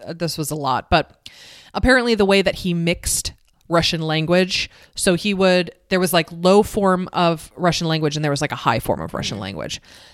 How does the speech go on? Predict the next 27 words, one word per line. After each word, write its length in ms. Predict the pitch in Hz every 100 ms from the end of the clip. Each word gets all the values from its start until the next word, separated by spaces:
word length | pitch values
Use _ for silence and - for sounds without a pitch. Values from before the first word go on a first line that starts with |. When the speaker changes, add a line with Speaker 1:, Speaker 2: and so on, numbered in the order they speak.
| _
Speaker 1:
And 100 | 185
he 100 | 214
was 140 | 247 214
the 80 | -
first 240 | 196 -
to 60 | -
kind 160 | 165
of 140 | 151 160
mix 440 | 156 156 - -
the 120 | 160
two 400 | - 175 170 226
Speaker 2:
Oh, 200 | 262 285
okay. 400 | 392 - 175 180 -
Speaker 1:
to 80 | 208
kind 180 | 202 175
of 180 | 170 -
get 280 | 175 170
more 360 | 175 170 170 170
meaning. 500 | 165 160 180 190 196
And 180 | - 170
so 140 | - 170
there 120 | 160
was 100 | 156
a 60 |
lot 260 | 156 151 147
of, 100 | 143
like, 300 | 147 127